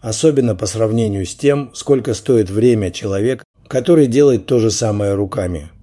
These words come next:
Я давно смотрю на ноутбук L M как на один из немногих И И инструментов, который реально меняет процесс работы с источниками, а не просто добавляет красивый интерфейс к чат G P T.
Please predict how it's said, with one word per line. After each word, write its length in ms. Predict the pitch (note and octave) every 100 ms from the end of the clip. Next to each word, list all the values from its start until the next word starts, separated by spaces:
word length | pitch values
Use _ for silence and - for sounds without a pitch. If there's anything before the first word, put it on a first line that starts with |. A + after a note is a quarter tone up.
| - _ _ - _
Я 180 | A#2+ C#3
давно 280 | B2+ B2 B2
смотрю 420 | G#2+ A#2 G#2 A#2+
на 120 | G#2+
ноутбук 460 | A2 G#2 G2 G2+ A2
L 140 | G#2
M 180 | C3 C3
как 240 | A#2 G2
на 140 | A2 G2+
один 280 | G2 G#2+ G#2
из 140 | F#2
немногих 580 | G2+ G2+ A2 F#2+ F2+ -
И 360 | A2+ A#2 A#2
И 80 | A2
инструментов, 840 | G2+ F#2+ G#2 G2+ A#2 C3 C3 A2+ _ - - _ -
который 460 | B2 B2 C#3+ C3
реально 460 | A#2+ C3+ C3 A2 G2+
меняет 480 | G#2 A2+ G#2+ F#2 -
процесс 480 | G2+ F#2 G#2+ -
работы 440 | G2 G2 G2+ F2+ F#2
с 140 | -
источниками, 800 | G#2+ - G#2 F#2 - F2 E2 D#2+ -
а 120 | - A2
не 120 | A2
просто 380 | G2 C#3+ - G#2+
добавляет 600 | G2+ G2 G2+ A2+ G#2+ -
красивый 520 | A2+ F#2 - G#2 G2+
интерфейс 640 | G2 G#2 F2 C3 B2 A2
к 120 | -
чат 300 | - A#2 F#2+ F#2
G 220 | F#2 G#2+
P 200 | G#2 G2
T. 280 | E2+ -